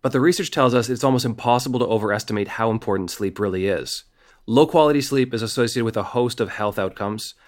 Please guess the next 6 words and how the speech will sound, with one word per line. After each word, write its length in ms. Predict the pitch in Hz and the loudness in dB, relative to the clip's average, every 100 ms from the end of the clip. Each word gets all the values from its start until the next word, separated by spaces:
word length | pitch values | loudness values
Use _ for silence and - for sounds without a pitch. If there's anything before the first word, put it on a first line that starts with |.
| - | -8
like 260 | 101 101 123 | -6 -4 -2
increased 480 | 127 - 123 - | -2 0 -2 0
risks 300 | 107 110 - | -2 -2 -2
of 140 | 104 - | -8 -4
cardiovascular 640 | 113 104 95 104 - 113 | -2 -2 0 -2 0 0
disease, 540 | 107 104 113 110 - | 0 0 -2 -2 -6